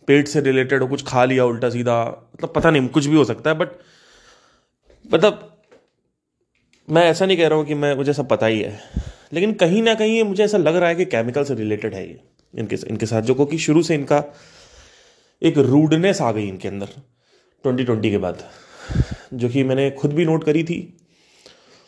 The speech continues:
और कई लोगों का मेरे पास मैसेज आया कि संदीप सर और गुस्से वाले हो गए हैं, उनको घमंड हो गया है, उनको ईगो हो गया है, कि श्वेताब के नीचे जाके उन्होंने लिख दिया कि मुझसे ज़्यादा वेदांता कोई नहीं जानता। जान के भी क्या करने वाले हो भाई?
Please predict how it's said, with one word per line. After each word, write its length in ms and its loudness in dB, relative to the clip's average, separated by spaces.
और 260 0
कई 220 4
लोगों 460 4
का 80 0
मेरे 160 -2
पास 140 -8
मैसेज 300 -6
आया 160 -2
कि 60 -10
संदीप 280 -6
सर 120 -2
और 160 0
गुस्से 260 -2
वाले 220 4
हो 120 2
गए 140 -2
हैं, 80 -2
उनको 200 -4
घमंड 320 -4
हो 100 2
गया 200 0
है, 100 2
उनको 180 -2
ईगो 240 0
हो 140 2
गया 160 0
है, 300 -4
कि 460 0
श्वेताब 500 2
के 80 -4
नीचे 280 -4
जाके 220 -2
उन्होंने 260 -6
लिख 120 -8
दिया 260 -2
कि 140 -4
मुझसे 360 -2
ज़्यादा 260 2
वेदांता 440 0
कोई 200 -2
नहीं 140 -4
जानता। 640 -2
जान 360 0
के 60 -2
भी 100 -2
क्या 140 -2
करने 240 -8
वाले 220 -6
हो 60 -8
भाई? 120 -12